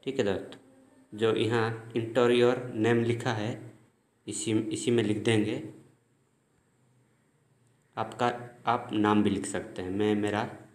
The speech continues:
लिख रहा हूँ, इसमें friend लिख देता हूँ मैं। एफ़ आर आई ई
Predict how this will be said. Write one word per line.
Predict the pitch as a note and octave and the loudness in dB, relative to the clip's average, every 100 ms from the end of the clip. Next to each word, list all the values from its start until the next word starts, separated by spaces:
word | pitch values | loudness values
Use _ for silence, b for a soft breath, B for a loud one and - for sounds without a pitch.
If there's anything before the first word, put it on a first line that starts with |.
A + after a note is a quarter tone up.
| _ _ _ - | _ _ _ -8
लिख | G#2+ G#2 | -4 0
रहा | A#2 G#2 | 2 2
हूँ, | A2 G#2+ A2+ D3+ - - - - _ - _ _ _ _ _ _ _ _ - _ _ _ F#4 _ _ _ _ _ _ _ _ _ _ _ _ _ _ _ D#4+ _ _ _ C4+ C4 C4 B3+ _ _ _ _ _ _ - | 2 0 -2 -4 -6 -14 -20 -20 _ -20 _ _ _ _ _ _ _ _ -20 _ _ _ -20 _ _ _ _ _ _ _ _ _ _ _ _ _ _ _ _ _ _ _ _ _ _ _ _ _ _ _ _ _ -18
इसमें | A2 A#2 B2+ C#3 - - - _ _ _ - | -4 0 0 -2 -10 -18 -20 _ _ _ -2
friend | C3+ C3+ | 2 4
लिख | G2+ F#2+ | 2 -4
देता | - F2 - | -4 -6 -6
हूँ | E2+ | -10
मैं। | E2 D#2 D#2+ _ _ _ - | -10 -10 -14 _ _ _ -10
एफ़ | G#2+ G#2+ - - | -10 -10 -18 -10
आर | F#2+ F#2 G#2+ - - _ - | -6 -6 -6 -10 -18 _ -10
आई | F#2+ G#2+ C3 - _ _ _ _ - | -6 -6 -8 -14 _ _ _ _ -12
ई | F#2+ | -10